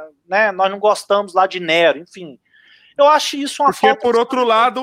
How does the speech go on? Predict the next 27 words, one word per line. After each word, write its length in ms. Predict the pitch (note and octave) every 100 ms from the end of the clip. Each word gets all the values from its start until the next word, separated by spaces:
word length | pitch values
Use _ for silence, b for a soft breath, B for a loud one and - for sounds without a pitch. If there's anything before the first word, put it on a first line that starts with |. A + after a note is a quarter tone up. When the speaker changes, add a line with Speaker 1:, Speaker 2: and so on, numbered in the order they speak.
| C#4 C#4 -
Speaker 2:
a 100 | A3+
Bíblia 340 | F#3 A#3+ A#3+
ensina 260 | B3 - C4
a 20 |
gente 260 | G#3+ B3 -
a 60 |
orar, 340 | F#4+ A#3 G#3 D#3+
né? 180 | C#3 C#3+ C#3+ E3+
E 40 | -
Speaker 1:
Sim, 380 | E4 D#4 G4 F4+
Speaker 2:
ponto. 120 | G#3
Speaker 1:
pelo, 240 | G#3 C4 b b _
exatamente. 920 | B3+ A#3 - D#3 - G4+ F#4+ C#4+ F4+
A 40 | A3
gente 240 | F#3+ A3 -
tem, 80 | G#3+
na 100 | G3
realidade, 360 | G#3+ G#3+ C4
Paulo 200 | - C4
fala 280 | - B3 C4+
pra 120 | C#4+ B3+
que 80 | B3
a 40 |
gente 240 | A3+ C4
tenha 200 | - D4
paz, 520 | F4 - F3+ C4 C4+ E3
meu. 240 | B2